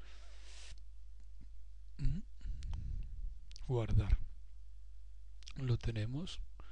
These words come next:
guardado. Como digo, salir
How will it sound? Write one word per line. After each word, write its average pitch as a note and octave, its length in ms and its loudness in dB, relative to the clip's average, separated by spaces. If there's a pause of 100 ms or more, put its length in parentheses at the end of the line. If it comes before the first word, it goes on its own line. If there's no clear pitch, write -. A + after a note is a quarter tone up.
(420)
guardado. G#2 580 4 (1200)
Como A#2 360 0
digo, A#2 380 2
salir B2+ 600 4